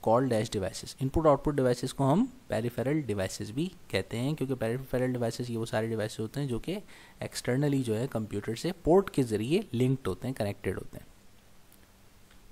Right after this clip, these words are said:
Dash are the most commonly used input devices। अब इसमें से कौन से हैं जो कि most commonly use होते हैं?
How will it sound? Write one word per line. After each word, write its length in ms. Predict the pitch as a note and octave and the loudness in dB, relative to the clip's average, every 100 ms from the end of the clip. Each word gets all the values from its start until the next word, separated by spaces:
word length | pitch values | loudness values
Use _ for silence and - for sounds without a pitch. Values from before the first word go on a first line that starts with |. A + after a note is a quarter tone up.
| - - - - - - - - - - - - - - - B2+ | -20 -20 -20 -20 -20 -20 -20 -20 -20 -20 -20 -20 -20 -20 -10 -2
Dash 280 | D#3 - G#3 | 0 2 2
are 120 | G3+ | 4
the 100 | D#3+ | 2
most 200 | F3 - | 0 0
commonly 480 | C#3+ D#3 F3 F3+ D#3 | 2 4 4 4 4
used 220 | D#3 C3 | 4 2
input 260 | A#2+ G#2+ G#2 | 0 0 -2
devices। 300 | F#2+ G2 G#2+ | -4 -6 -6
अब 100 | A2+ | -4
इसमें 180 | C3+ D3+ | -2 -2
से 80 | E3 | -2
कौन 320 | - C3+ D#3+ | 0 2 2
से 120 | E3 | 2
हैं 100 | D#3+ | 2
जो 100 | D#3+ | 0
कि 120 | D#3 | 2
most 340 | C3+ B2 D3 - | 0 2 0 -2
commonly 540 | - B2+ C3 A#2+ A2 G#2 | 0 2 4 4 2 2
use 100 | G2 | 0
होते 220 | F#2 | -2
हैं? 80 | - | -4